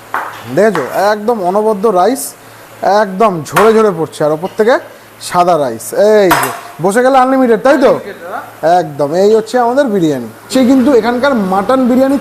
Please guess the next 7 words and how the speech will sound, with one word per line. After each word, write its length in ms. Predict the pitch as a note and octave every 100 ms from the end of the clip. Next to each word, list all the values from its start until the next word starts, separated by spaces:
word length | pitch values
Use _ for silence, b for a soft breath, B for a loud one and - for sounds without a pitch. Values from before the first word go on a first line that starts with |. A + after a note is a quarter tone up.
| -
থালিটা 260 | F#3+ G#3+ A#3
অর্ডার 220 | G#3+ A3+
করেছি, 320 | A3+ G3+ A#3 - B B B -
আজকে 320 | F#3 - C#4+
এটাও 300 | G#3+ G#3+ C#4+
খাবো 300 | C#4 C4+ D#4+ D#4 -
প্লাস 280 | B3+ C#4